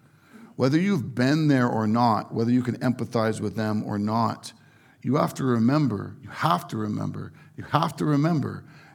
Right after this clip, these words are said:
you needed the cross just as much as they did. There needs to be no superiority in you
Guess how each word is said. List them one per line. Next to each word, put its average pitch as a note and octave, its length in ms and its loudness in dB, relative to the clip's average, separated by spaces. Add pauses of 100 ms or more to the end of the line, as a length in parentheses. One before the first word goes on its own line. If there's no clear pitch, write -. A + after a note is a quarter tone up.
you D3 340 0
needed D#3 380 0
the A2+ 100 -2
cross - 680 -2
just B2+ 420 -6
as A#2 160 -4
much A2 260 -4
as A2+ 140 -10
they A2 160 -6
did. G2+ 300 -14 (1600)
There B2+ 80 -14
needs A#2+ 200 -4
to - 80 -8
be A2 100 0
no C3+ 380 4
superiority C3 1200 -2
in G2 140 -10
you F#2 220 -16